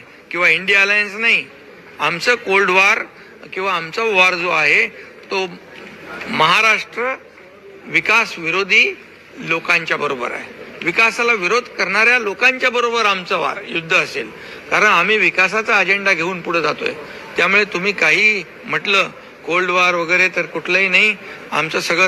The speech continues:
थंडा थंडा कुलकुल आहे. त्यामुळे तुम्ही असं कधी, आणि आमच्यामध्ये कधी असं, म, कुठलंही कोल्ड वॉर नाही होणार ना, हॉ-, काय हॉट वॉर होणार. त्यामुळे तुम्ही चिंता करू नका आणि फक्त एवढंच आहे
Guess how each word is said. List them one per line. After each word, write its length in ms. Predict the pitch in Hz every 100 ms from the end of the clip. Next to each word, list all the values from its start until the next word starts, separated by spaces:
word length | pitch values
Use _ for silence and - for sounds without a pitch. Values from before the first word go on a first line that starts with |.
| 180
थंडा 260 | 147 180 180
थंडा 240 | 170 185
कुलकुल 460 | 180 175 170 190 208
आहे. 180 | 190 320 - - 160 151 - -
त्यामुळे 440 | 185 180 185 196 233 262 - - - -
तुम्ही 220 | 190 214
असं 280 | 214 180 220
कधी, 280 | 202 180 214
आणि 240 | 202 202
आमच्यामध्ये 560 | 196 185 220 214 214 226 - - - -
कधी 260 | 185 220
असं, 640 | 233 214 226 247 247 240 - -
म, 240 | 254 233 214 190 180 175 170
कुठलंही 460 | 180 180 208 233 233
कोल्ड 340 | - 190 196
वॉर 200 | 202 214
नाही 180 | 214 226
होणार 300 | 220 202 220
ना, 100 | 226
हॉ-, 440 | 196 - 147 - -
काय 320 | 185 185 151 - 180
हॉट 180 | 214
वॉर 200 | 208 175
होणार. 360 | - - - - - 151 180 196 - -
त्यामुळे 260 | 185 214 226
तुम्ही 280 | 220 208 214
चिंता 380 | 185 170 220
करू 200 | 220 202
नका 360 | 175 151 190 - - - - -
आणि 140 | 208 190
फक्त 200 | 233 240
एवढंच 460 | 254 220 226 269 220
आहे 220 | 156